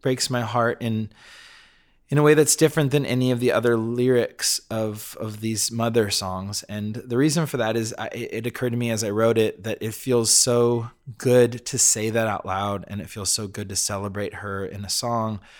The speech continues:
and it feels so good to acknowledge the gift that it is t-, to, to have known her and to be her son. And what makes me so sad about that is that, uh,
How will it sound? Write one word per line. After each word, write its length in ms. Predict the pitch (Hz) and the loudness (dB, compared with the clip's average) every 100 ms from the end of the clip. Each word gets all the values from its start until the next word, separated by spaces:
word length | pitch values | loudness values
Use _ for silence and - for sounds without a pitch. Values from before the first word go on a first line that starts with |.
| - - - | -20 -20 -14
and 120 | 107 | -12
it 80 | - | -10
feels 240 | - 110 - | -4 -2 0
so 160 | 113 | -2
good 320 | 104 107 101 101 | -2 -2 -2 -4
to 540 | - 104 101 101 - - | -4 -4 -4 -6 -8 -10
acknowledge 840 | 110 113 95 107 107 101 - - - - _ _ _ - | -8 -4 0 2 2 0 -2 -4 -12 -20 _ _ _ -6
the 120 | 110 | -2
gift 240 | 113 113 | -2 0
that 160 | 117 107 | -2 0
it 100 | 107 | 2
is 300 | 117 113 - | 2 2 0
t-, 180 | - - | -4 -10
to, 400 | - 107 104 110 | -8 -6 -6 -8
to 420 | 87 - 110 92 - _ - | -10 -6 -6 -8 -12 _ -8
have 240 | 120 107 | -6 -2
known 240 | 113 120 | -2 0
her 240 | 113 117 104 | -2 -2 -4
and 180 | 107 - | -6 -6
to 80 | |
be 140 | 110 107 | -4 -4
her 160 | 110 | -2
son. 520 | - 127 120 107 104 - | -2 -2 -2 -4 -6 -10
And 360 | 113 110 107 101 _ _ _ _ _ _ _ | -8 -4 -6 -8 _ _ _ _ _ _ _
what 220 | 120 - | 2 2
makes 240 | 127 117 135 | 0 -2 -2
me 300 | 120 113 113 _ | -2 -4 -8 _
so 280 | - - 127 | -4 0 0
sad 580 | - - - 120 127 143 | 0 0 0 0 0 0
about 300 | 147 143 - | 2 0 0
that 320 | 131 127 - | 0 0 -2
is 240 | 117 107 113 | -4 -4 -4
that, 340 | 110 - - _ | -4 -4 -8 _
uh, 180 | 107 | -14